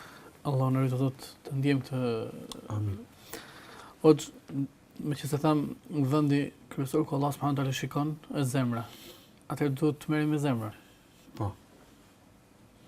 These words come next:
Speaker 1: Çfarë ti bëjmë zemrës?
Speaker 2: Ta pastrojmë.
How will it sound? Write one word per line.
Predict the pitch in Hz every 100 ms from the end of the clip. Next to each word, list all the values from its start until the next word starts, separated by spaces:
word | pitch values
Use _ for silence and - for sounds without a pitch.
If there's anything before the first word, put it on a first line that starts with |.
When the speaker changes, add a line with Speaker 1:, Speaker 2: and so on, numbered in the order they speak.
| - - - - - - - - - - - -
Speaker 1:
Çfarë | - 127
ti | 135
bëjmë | 143 127
zemrës? | 117 113 110 - - - - - -
Speaker 2:
Ta | 110
pastrojmë. | 131 - 185 180